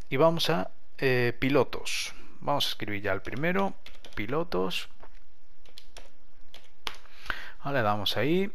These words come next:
y ¿qué pasa?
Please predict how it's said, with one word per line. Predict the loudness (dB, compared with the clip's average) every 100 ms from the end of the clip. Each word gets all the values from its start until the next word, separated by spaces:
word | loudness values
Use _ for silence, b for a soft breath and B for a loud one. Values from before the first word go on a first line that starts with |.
| -2 b b b -2
y | 0 0 0 -2 -4 -4 -4 -4 -4 -2 -2 -2 -2 -2 -2 -2 b b b b b -4 -4 -4 -4 -4 -4 -4 -4 -4 -4 -4 -4 -4 -4 -4 -4 -4 -4 -4 -2 -2 -4 -2 -2 -2 -4 -4 -4 -2 -2 -2 -2
¿qué | -2
pasa? | -2 -2 -2